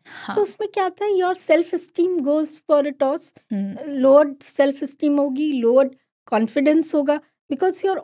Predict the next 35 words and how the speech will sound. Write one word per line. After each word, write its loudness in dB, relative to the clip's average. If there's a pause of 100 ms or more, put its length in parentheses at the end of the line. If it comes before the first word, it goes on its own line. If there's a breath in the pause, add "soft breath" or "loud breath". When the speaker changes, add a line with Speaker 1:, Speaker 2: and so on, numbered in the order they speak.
Speaker 2:
all -2
the -4
time 0
comparing 0
yourself -4 (140)
with -4
others। -4 (160)
Speaker 1:
Agreed। -8
Speaker 2:
So -2
what -4
I -2 (100)
tell 0 (240)
my -6 (140)
clients -6
is -6 (380)
that -6 (380)
every 2
individual 0 (120)
is -4
unique। -4 (360)
every -2
individual -2
has -8
a -2
journey. -4 (380)
Okay, -2
Speaker 1:
Hmm. -6
Speaker 2:
if -10
you -2
see -4
your 2
life -4
as -8
a -8
journey, -8